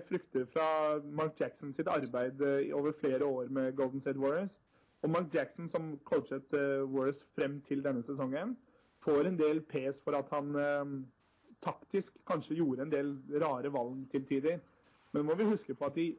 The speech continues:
holdt på å slå ut, eh, Clippers i fjor, og det var altså uten Andrew Bogut.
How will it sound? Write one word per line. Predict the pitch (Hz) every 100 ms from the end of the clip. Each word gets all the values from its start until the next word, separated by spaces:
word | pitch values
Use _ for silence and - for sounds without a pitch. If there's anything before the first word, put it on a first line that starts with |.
| -
holdt | - 180 127 -
på | 190
å | 220 180 180 180 175 165
slå | - 139 131 131
ut, | 135 -
eh, | 139 135
Clippers | 143 135 135
i | 143
fjor, | 170 180
og | 165
det | 156
var | 160
altså | 160 123 -
uten | 196 139 - 143
Andrew | 135 147
Bogut. | 139 123 143 147